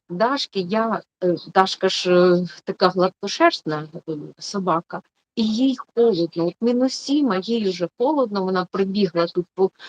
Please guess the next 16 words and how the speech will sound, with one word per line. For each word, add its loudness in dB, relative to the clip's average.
трохи 0
поскакала, -4
поскакала 0
і 6
побігла -4
назад -2
до -4
себе, -4
е, 2
заховалася, 0
там 2
їй 6
тепло, 4
там 2
батарея 0
стоїть. -6